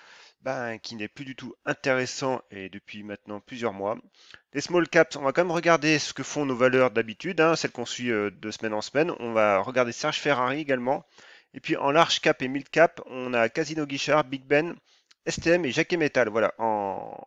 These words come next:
en config que je regarde quand même, euh, du coin de l'œil. Et puis bon, on a nos parapétrolières qui évidemment ont un petit peu,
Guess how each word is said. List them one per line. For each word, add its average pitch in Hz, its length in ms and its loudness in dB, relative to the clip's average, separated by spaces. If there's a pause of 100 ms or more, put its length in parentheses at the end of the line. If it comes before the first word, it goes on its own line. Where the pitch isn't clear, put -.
(120)
en - 100 -12
config 160 560 -4
que 113 240 -8
je 101 80 -12
regarde 120 400 2
quand 107 140 -2
même, 117 260 -2
euh, 98 180 0 (760)
du 151 80 -10
coin 190 160 6
de 160 60 0
l'œil. 127 260 6
Et 131 100 -4
puis 143 180 -4
bon, 127 180 -2
on 123 40 2
a 120 60 0
nos 123 100 -4
parapétrolières 135 800 2
qui - 180 -12
évidemment 143 800 2
ont 120 100 0
un 120 80 0
petit 127 220 -10
peu, 127 360 -2